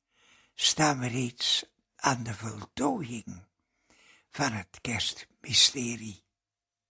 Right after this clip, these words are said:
Met Kerstmis zelf beleven wij het prille begin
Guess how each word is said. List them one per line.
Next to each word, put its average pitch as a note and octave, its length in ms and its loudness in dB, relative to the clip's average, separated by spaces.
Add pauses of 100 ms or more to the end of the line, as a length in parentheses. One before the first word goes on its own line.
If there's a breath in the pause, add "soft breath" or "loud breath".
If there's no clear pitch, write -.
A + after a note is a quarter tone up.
(720 soft breath)
Met C3+ 240 0
Kerstmis F#3 680 8
zelf G3 480 4
beleven F3+ 680 2
wij C#3+ 360 -2 (840 soft breath)
het - 220 -2
prille C4 480 12
begin D#3+ 580 0